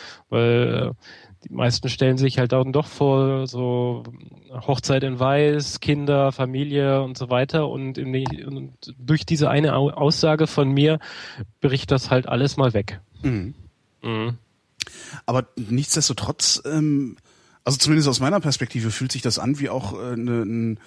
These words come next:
Speaker 2: ein Hinweis auf den Zivilisationsgrad, in dem das Individuum jeweils so, so existiert, weil eigentlich ist es ja wirklich kein Problem.
Speaker 1: Nö, eigentlich ist es kein Problem, wer mit wem wie zusammen ist und so.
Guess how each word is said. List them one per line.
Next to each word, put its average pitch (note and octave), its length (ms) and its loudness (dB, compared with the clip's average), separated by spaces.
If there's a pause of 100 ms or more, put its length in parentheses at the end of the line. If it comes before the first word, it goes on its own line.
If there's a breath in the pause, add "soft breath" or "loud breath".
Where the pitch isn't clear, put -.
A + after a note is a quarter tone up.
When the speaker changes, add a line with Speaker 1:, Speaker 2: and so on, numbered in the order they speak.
(260 loud breath)
Speaker 2:
ein A#2 80 -2
Hinweis C#3 320 4
auf A2+ 100 -2
den C3 140 0
Zivilisationsgrad, B2 1120 0
in G2+ 120 -6
dem G#2 280 0
das G2 160 -2
Individuum G#2 500 0
jeweils F#2+ 380 0
so, F#2 180 -6
so G2 140 -6
existiert, - 440 -6
weil G2+ 80 -2
eigentlich A2 240 0
ist B2+ 60 -4
es A#2 60 0
ja G#2 120 2
wirklich C#3+ 200 -4
kein F2 140 -6
Problem. E2 400 -10 (920 loud breath)
Speaker 1:
Nö, F3 220 4
eigentlich C3 320 2
ist C#3 160 2
es - 260 -6
kein D3+ 220 0
Problem, B2+ 560 0
wer B2+ 160 4
mit B2 240 -2
wem B2+ 200 0
wie B2+ 140 0
zusammen C3 440 -2
ist B2+ 240 0
und B2 120 -6
so. B2 220 2